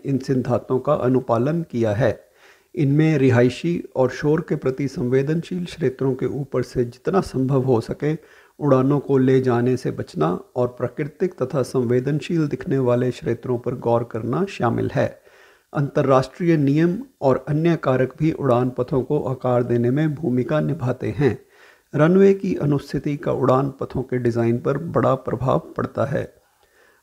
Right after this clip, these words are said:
हवाई जहाज़ के उड़ान भरने या उतरने के समय ऐसी कड़ी आवश्यकताएं हैं जिनका अनुपालन किया जाना जरूरी है। डब्ल्यूएसआई पर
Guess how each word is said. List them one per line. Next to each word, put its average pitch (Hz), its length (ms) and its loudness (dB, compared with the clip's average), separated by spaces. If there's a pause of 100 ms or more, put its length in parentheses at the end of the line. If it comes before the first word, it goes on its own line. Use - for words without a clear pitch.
(120)
हवाई 139 400 6
जहाज़ 143 380 2
के - 140 -2
उड़ान 117 360 4
भरने 131 420 0 (120)
या 127 140 0
उतरने 151 440 -2
के 139 140 -4
समय 135 440 -2
ऐसी 123 280 -2 (140)
कड़ी 180 280 2
आवश्यकताएं 123 720 0
हैं 143 180 0
जिनका 127 320 -2
अनुपालन 120 540 -2
किया 123 240 -8
जाना 123 360 -2
जरूरी 120 420 0
है। 117 200 0 (880)
डब्ल्यूएसआई 151 880 2
पर 151 200 -2